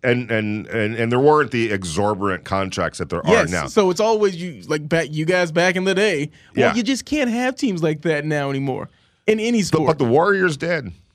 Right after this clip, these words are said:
Speaker 1: The Warriors had, for, for a good three, four years, they had, like, you think about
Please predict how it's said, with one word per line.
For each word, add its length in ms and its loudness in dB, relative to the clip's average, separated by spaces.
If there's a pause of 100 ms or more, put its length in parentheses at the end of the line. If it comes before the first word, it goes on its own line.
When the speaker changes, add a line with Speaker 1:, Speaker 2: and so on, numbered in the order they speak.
(200)
Speaker 1:
The 100 4
Warriors 480 2
had, 460 2
for, 280 0
for 160 0
a 60 0
good 260 0
three, 400 -2
four 300 0
years, 340 0
they 140 -2
had, 320 0
like, 440 -4
you 120 -6
think 220 -4
about 340 0